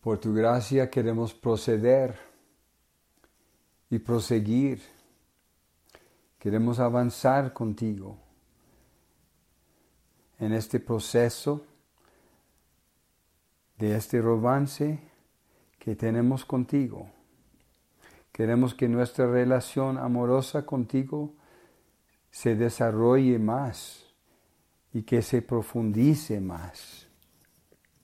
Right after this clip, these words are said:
Queremos que nuestro progreso sea continua, Señor, continuo. Te amamos, Señor Jesús, y que este amor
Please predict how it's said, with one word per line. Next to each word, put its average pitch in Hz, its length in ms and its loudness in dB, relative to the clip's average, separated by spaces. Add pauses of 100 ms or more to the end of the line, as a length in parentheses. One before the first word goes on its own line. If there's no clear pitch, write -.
(960)
Queremos 113 420 0
que 113 180 -2
nuestro 107 680 -4 (840)
progreso 110 720 4 (1400)
sea 110 600 0
continua, 98 920 -4
Señor, 87 520 -16 (220)
continuo. 98 800 -4 (960)
Te 120 100 -2
amamos, 107 560 0
Señor 92 380 -10
Jesús, - 680 -16 (960)
y 110 100 -4
que 120 180 2
este 123 240 0
amor 120 580 2